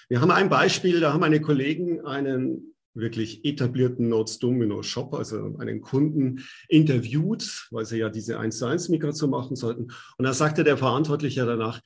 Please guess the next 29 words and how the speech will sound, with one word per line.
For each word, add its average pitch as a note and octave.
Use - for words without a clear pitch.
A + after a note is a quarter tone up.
„Die G#2+
haben B2
halt D#3
die C3+
richtigen D3
Fragen B2+
gestellt.“ -
Also B2+
wir C3
haben C3+
die C3+
langjährige C3
Erfahrung, C3+
wir B2
stellen C3+
die D3
richtigen B2
Fragen. C3
Wir C3+
haben C#3
jetzt C3+
mittlerweile C3+
auch B2+
sehr D3
intensive C#3+
Erfahrungen B2+
mit, B2
mit A2+
OutSystems. D#3+